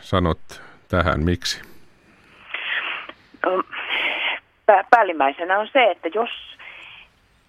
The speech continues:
Speaker 2: näitä jäsenyysneuvotteluita ei enää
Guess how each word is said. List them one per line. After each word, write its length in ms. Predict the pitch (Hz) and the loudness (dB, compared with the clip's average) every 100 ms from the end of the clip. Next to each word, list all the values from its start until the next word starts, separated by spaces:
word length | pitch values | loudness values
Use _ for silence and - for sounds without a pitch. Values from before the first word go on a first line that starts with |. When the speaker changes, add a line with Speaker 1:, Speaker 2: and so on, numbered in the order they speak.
| - | -4
Speaker 2:
näitä 420 | 156 156 147 143 - _ - - | 0 4 4 2 -4 _ -14 2
jäsenyysneuvotteluita 1080 | 180 180 165 151 156 139 - 143 143 143 | 2 4 0 2 2 0 0 2 4 6
ei 160 | 151 143 | 6 4
enää 280 | 135 135 | 2 4